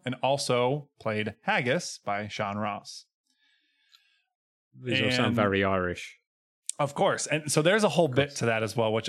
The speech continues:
Speaker 1: I-, I'll get to in a moment.
Speaker 2: Okay.
Speaker 1: But Cat Poker was probably the least enjoyed game out of everybody, and Nana was the most enjoyed game by everybody.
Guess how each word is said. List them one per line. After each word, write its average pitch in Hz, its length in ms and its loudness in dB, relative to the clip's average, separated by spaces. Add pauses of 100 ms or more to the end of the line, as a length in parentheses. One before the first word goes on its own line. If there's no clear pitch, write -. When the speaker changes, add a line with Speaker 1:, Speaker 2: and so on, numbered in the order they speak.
(120)
Speaker 1:
I-, 135 60 -10
I'll 135 560 2
get 147 280 -2
to 135 180 2
in 117 80 0
a 107 60 -4
moment. 104 580 -4
Speaker 2:
Okay. 95 200 -4 (560)
Speaker 1:
But 113 400 0 (640)
Cat 170 280 0 (180)
Poker 185 680 2 (260)
was 135 200 -2
probably 135 540 0
the 117 220 0
least 214 520 -2
enjoyed 165 500 2
game 143 640 0
out 123 160 -2
of 123 100 0
everybody, 110 880 -6
and 110 360 -2
Nana 135 540 0
was 120 240 -4
the 120 100 0
most 135 420 2
enjoyed 104 440 -4
game 110 420 -8 (140)
by 107 140 -6
everybody. 113 640 -10